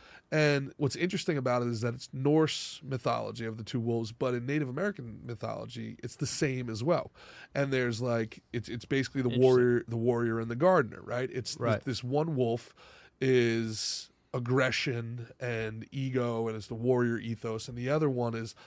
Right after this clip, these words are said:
Speaker 1: diplomacy and intellect, right?
Speaker 2: Mm-hmm.
Speaker 1: And it's, you know, the diplomat ethos. And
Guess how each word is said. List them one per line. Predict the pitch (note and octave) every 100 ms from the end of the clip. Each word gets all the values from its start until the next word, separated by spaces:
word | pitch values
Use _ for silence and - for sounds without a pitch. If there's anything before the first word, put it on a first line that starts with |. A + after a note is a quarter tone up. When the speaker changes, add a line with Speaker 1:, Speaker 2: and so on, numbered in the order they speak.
| _
Speaker 1:
diplomacy | - A#2+ - C3 B2+ - C3+ B2 A#2+
and |
intellect, | A#2+ C3 C3+ B2 B2 A#2+ C3+
right? | A#2+ B2 B2
Speaker 2:
Mm-hmm. | C3
Speaker 1:
And | B2
it's, | A#2 - - - - - -
you | B2+
know, | C3
the | A#2
diplomat | A#2 E3 E3 C#3 A#2
ethos. | A2+ A2 A#2+ A2 - - -
And | C3 B2 A#2